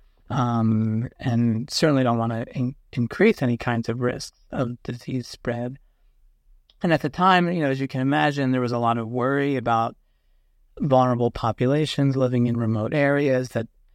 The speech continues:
um, there's certainly a large, uh, ugly history of indigenous populations, um, suffering from, uh,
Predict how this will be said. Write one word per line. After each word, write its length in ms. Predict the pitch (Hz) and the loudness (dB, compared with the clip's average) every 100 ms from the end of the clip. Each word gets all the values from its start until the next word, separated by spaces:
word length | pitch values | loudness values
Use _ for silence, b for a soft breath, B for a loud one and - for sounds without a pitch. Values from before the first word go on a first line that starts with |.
| - _ _ | -20 _ _
um, 760 | - 120 113 110 110 113 113 120 _ _ _ _ _ _ _ _ _ _ _ _ | -6 -2 0 0 -2 -2 -4 -8 _ _ _ _ _ _ _ _ _ _ _ _
there's 180 | 147 131 | -2 -2
certainly 300 | - 151 127 | 0 0 2
a 60 | 123 | 2
large, 580 | 123 127 135 131 123 - - - - _ - - | 2 4 4 2 -2 -12 -10 -12 -12 _ -14 -6
uh, 360 | 123 123 117 | -2 -2 -2
ugly 340 | - 139 139 127 | 0 -2 0 -4
history 720 | - 156 - 175 185 208 196 | -4 -6 -2 0 0 0 -4
of 240 | - 123 127 | -4 -4 0
indigenous 500 | 127 135 127 127 113 | 0 0 -2 -2 -4
populations, 1000 | - 113 - 120 131 151 139 135 131 - - _ _ - _ - | -4 -4 -2 0 0 0 -4 -4 -4 -10 -20 _ _ -20 _ -12
um, 460 | 135 120 117 117 135 | -6 -4 -2 -4 -6
suffering 520 | - 151 - 139 135 | 0 2 2 0 -2
from, 640 | - 131 127 127 127 127 120 _ _ _ _ _ - | 0 0 2 2 0 -2 -4 _ _ _ _ _ -6
uh, 160 | 135 | -6